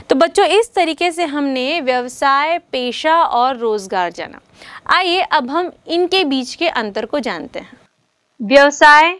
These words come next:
पेशा तथा नियोजन या रोजगार में अंतर।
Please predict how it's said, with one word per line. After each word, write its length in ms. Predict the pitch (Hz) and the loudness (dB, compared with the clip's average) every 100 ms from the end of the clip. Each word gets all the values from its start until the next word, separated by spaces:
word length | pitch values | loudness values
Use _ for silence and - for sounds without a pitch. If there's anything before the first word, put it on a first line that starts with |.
| _ _ _ _ _ _ | _ _ _ _ _ _
पेशा 540 | 311 320 330 294 262 302 _ _ - | 4 6 6 6 6 4 _ _ -2
तथा 260 | 269 302 311 | 2 6 4
नियोजन 680 | 285 262 254 220 285 311 294 254 | 4 2 2 4 2 2 -4 -8
या 380 | 226 277 285 | 4 6 8
रोजगार 600 | 302 254 240 202 233 220 | 6 6 4 4 4 4
में 180 | 214 269 | 4 -2
अंतर। 460 | 233 202 175 160 | -2 -6 -8 -12